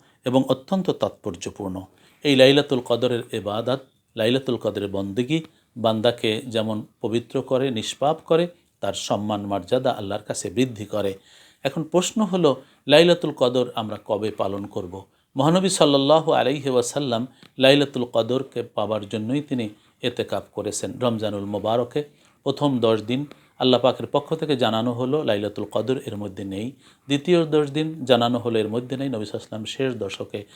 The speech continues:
তিনি লাইলাতুল কদর পালন, এতেকাফ করলেন। আল্লাহ পাক রব্বুল আলামিন এক সময় নবী সাল্লাল্লাহু আলাইহি ওয়াসাল্লামকে জানিয়ে দিয়েছিলেন লাইলাতুল কদর নির্দিষ্ট রাত কোনটি। নবী সাল্লাল্লাহু আলাইহি ওয়াসাল্লাম উম্মতের কষ্টের কারণে আল্লাহকে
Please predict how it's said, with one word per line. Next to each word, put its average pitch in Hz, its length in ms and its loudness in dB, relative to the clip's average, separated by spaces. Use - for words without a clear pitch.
তিনি 104 180 -4
লাইলাতুল 101 400 -2
কদর 104 200 -4
পালন, 107 320 -4
এতেকাফ 101 580 -8
করলেন। 98 380 -6
আল্লাহ 160 220 6
পাক 180 240 6
রব্বুল 165 280 6
আলামিন 151 360 4
এক 156 60 -10
সময় 147 80 2
নবী 147 80 -6
সাল্লাল্লাহু 180 220 -6
আলাইহি 143 320 0
ওয়াসাল্লামকে 160 520 0
জানিয়ে 120 340 2
দিয়েছিলেন 131 480 -2
লাইলাতুল 113 380 2
কদর 107 260 -2
নির্দিষ্ট 107 520 -8
রাত 95 380 -4
কোনটি। 98 320 -10
নবী 95 100 -16
সাল্লাল্লাহু - 460 -16
আলাইহি 113 200 -2
ওয়াসাল্লাম 107 260 -6
উম্মতের 107 400 -6
কষ্টের - 380 -4
কারণে 117 280 -2
আল্লাহকে 101 400 -6